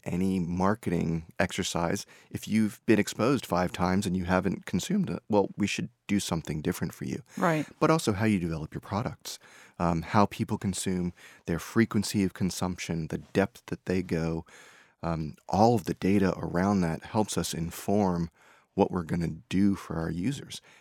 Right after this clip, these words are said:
Speaker 1: And the cohorts aren't one, two, and three, but it's a thousand, two thousand, um, down to an individual level. And, you know, in, in the work that I do on a daily basis, I mean, we have a hundred million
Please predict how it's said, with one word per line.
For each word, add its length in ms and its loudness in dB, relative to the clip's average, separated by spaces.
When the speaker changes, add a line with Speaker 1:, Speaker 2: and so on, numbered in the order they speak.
Speaker 1:
And 360 4
the 100 2
cohorts 640 4
aren't 340 0
one, 420 4
two, 260 -2
and 160 -4
three, 280 2
but 160 -2
it's 300 -4
a 60 -8
thousand, 580 0
two 160 -4
thousand, 680 0
um, 480 -2
down 320 2
to 320 -4
an 80 -2
individual 480 -2
level. 400 4
And, 200 -2
you 80 0
know, 80 4
in, 240 4
in 160 4
the 80 6
work 280 4
that 140 0
I 80 2
do 140 2
on 80 2
a 40 0
daily 240 -2
basis, 480 -4
I 40 -6
mean, 260 -4
we 100 -4
have 120 -2
a 60 -2
hundred 520 4
million 640 2